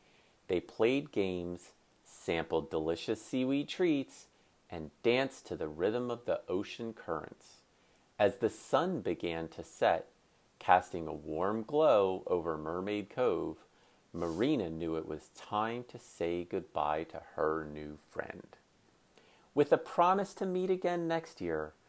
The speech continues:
Marina bid farewell to Tidal and swam back to her castle.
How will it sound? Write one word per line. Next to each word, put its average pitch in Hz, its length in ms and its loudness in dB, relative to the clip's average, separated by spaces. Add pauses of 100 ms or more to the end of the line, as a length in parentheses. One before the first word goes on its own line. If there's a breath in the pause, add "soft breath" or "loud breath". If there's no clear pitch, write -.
(280 soft breath)
Marina 87 540 0 (140)
bid 117 240 8
farewell 151 640 6
to - 160 -10
Tidal 92 600 2 (500 soft breath)
and 78 200 -6
swam 110 540 0
back 95 320 6
to - 80 -4
her 80 280 -2
castle. - 600 -6